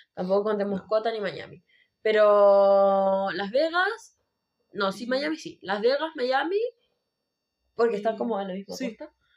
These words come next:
Speaker 1: Las Vegas, Miami, eh,
Speaker 2: México.
Speaker 1: México,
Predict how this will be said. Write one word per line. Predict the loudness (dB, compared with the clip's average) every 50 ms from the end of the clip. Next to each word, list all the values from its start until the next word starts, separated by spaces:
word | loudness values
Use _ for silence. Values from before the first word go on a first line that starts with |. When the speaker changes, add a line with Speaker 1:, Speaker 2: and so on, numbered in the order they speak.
| _ _ _ _ _
Speaker 1:
Las | -4 -2 0
Vegas, | 2 2 2 2 0 0
Miami, | -2 -2 0 0 -2 0 0 0 0 -2 -4 _ _ _ _ _ _ _ _ _
eh, | 0 2 4 4 4 4 4 4 2 2 2 2 2 2 2 0 0 -2
Speaker 2:
México. | -4 -6 -8 -10 -10 -10 -12 -14 -14 _ -20
Speaker 1:
México, | -8 -8 -8 -6 -6 -12 -12 -6 -2